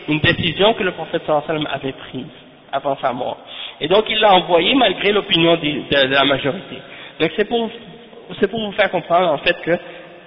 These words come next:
c'est pas vrai que dans l'islam on doit prendre l'opinion de la majorité et tout le temps. Ça c'est juste quelques exemples que le cheikh a mentionnés, mais il y en a beaucoup d'autres que, d'autres exemples que ça. Le cheikh il dit, ثم حارب أهل الردة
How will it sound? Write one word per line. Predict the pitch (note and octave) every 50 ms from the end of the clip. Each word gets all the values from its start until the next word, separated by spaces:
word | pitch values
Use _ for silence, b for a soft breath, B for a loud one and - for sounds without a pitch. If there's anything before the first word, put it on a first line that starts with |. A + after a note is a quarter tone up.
| - - -
c'est | D#3+ D#3 -
pas | F3+ F3 D#3
vrai | C#3 D3 D3+ E3
que | E3 - D3+
dans | C3+ C#3+ C#3
l'islam | C3+ C#3 - - D#3+ E3+ E3
on | D3+ C3+
doit | C3 C#3+ C#3+
prendre | C#3 - - D3+ C#3+ D3+ D#3 D3
l'opinion | C3+ B2+ - - C3+ C3+ D#3 D#3+
de | - C3+
la | C#3
majorité | C3+ C#3 B2+ B2+ C3 C3 C3 C3 - - C3+ C#3 C#3 - - - - - - - - - - B2
et | C3+ B2+
tout | - - C#3
le | B2+
temps. | - - D3+ A#2+ B B B B -
Ça | - D4+ -
c'est | - C4 G3
juste | A#3 C#4+ - -
quelques | - C4+ D#4+ D#4+ - B3 G3+ F3+
exemples | F3+ D#3+ D3 D#3 E3 F#3 A#3 C#4+ - -
que | F#3
le | D#3+ D#3
cheikh | D#3 - G#3 G#3 -
a | F#3+
mentionnés, | D#3+ D#3 C#3+ C3+ - C#3 B2+ D#3 G#3+ B B B B -
mais | - G3
il | G3
y |
en | D#3+ D3+
a | C#3+ D3+ - - -
beaucoup | E3 G3+ - - D#3
d'autres | - C#3 C#3 C#3 D3+ - - - - - - -
que, | - D3+ C#3 - - - - C3+
d'autres | - D#3+ D#3 D#3 - -
exemples | D3 C3+ C3 C#3+ C#3 - - -
que | B2 -
ça. | - - - - - - - - - - - - - - - - _ _ _ _ _ B B B B B B B B B -
Le | D3
cheikh | D#3+ E3 - - -
il | A3+ G3+ F3
dit, | F3+ F#3+ F3 -
ثم | - C4+ C#4+ B3+ A#3 G3+
حارب | - - - C4+ C#4+ C4 A#3 G3+
أهل | G3+ D#3 G3 F#3 G3+ G3
الردة | F3+ D#3+ D3+ F3 G#3 - - - D3+ C#3